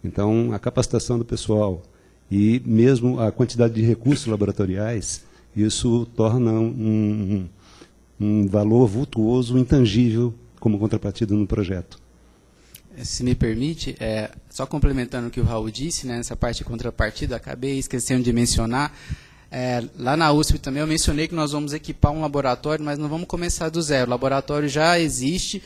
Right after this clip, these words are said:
Speaker 2: nós vamos comprar equipamentos que nos permitam simular esses efeitos, né, que a gente vê na rede lá na universidade.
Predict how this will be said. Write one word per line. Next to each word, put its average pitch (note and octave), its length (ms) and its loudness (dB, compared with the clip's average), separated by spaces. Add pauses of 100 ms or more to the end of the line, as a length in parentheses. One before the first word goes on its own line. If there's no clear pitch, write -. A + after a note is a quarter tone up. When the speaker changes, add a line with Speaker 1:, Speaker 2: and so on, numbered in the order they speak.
(240)
Speaker 2:
nós C#3 140 -6
vamos D#3 120 -6
comprar D#3+ 340 0
equipamentos D#3 580 -4 (100)
que D#3 140 -6
nos E3 180 -2
permitam E3 640 2 (160)
simular E3+ 500 0
esses C#3+ 240 -4
efeitos, D3 880 -6 (140)
né, B2 160 -6
que B2+ 100 -12
a - 20 -10
gente B2+ 140 -6
vê C#3 160 0
na C#3 140 0
rede D3 340 -2
lá C#3+ 180 2
na D3 180 -2
universidade. C#3+ 840 2